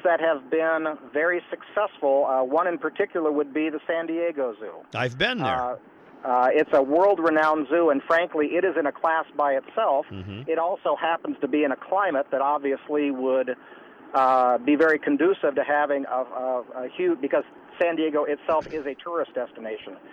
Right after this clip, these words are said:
Speaker 1: Minneapolis does not have that advantage.
Speaker 2: Right.
Speaker 1: However, Minneapolis, unlike most zoos, happens to be a state zoo. Most zoos happen to be city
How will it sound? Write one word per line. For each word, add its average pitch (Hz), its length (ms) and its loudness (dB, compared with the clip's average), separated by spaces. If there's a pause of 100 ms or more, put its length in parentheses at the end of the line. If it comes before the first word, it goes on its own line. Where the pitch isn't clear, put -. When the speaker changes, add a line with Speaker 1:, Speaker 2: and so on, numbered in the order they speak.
(260)
Speaker 1:
Minneapolis 175 540 2
does 139 120 -2
not 139 220 2
have 143 160 2
that 127 160 0
advantage. 127 580 -4 (120)
Speaker 2:
Right. 107 260 -8
Speaker 1:
However, 156 500 0 (380)
Minneapolis, 156 720 2 (240)
unlike 156 260 -2
most 180 300 2 (160)
zoos, 139 360 0 (460)
happens 175 420 0
to 151 80 -2
be 156 300 0
a 139 140 -2 (120)
state 269 240 -4 (160)
zoo. 104 360 -6 (440)
Most 170 320 2 (180)
zoos 156 320 0
happen 156 280 0
to 151 60 -2
be 147 280 -2 (380)
city 220 240 0